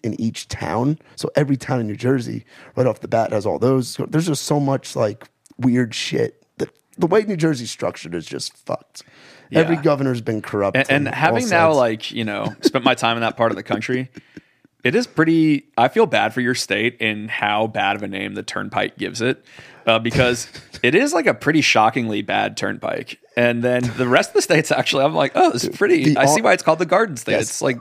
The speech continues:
Speaker 1: Oh, South Jersey's beautiful. You have the mountains of where the, where the A T runs through western New Jersey. It's the lowest part of the A T, but it's still the A T.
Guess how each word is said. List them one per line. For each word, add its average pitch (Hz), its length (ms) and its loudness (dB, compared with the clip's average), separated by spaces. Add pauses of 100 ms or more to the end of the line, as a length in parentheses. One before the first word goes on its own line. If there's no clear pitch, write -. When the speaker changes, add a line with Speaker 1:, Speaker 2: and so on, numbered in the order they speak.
(140)
Speaker 1:
Oh, 185 140 0
South 151 360 2
Jersey's 139 440 0
beautiful. 113 720 0
You 135 100 4
have 120 300 2
the 120 40 0
mountains 131 600 2
of 117 240 0
where 117 220 2
the, 113 340 -2
where 117 160 0
the 110 120 2
A 113 140 2
T 117 280 0
runs 113 320 0
through 117 160 -2
western 104 400 0
New 104 120 0
Jersey. 98 380 0
It's 117 140 -4
the 123 80 2
lowest 160 380 0
part 98 200 -2
of 95 60 -6
the 95 140 -4
A 92 100 -2
T, 104 240 -6
but 113 160 -2
it's 123 100 -10
still 135 180 0
the 101 140 0
A 95 100 -2
T. 107 280 -6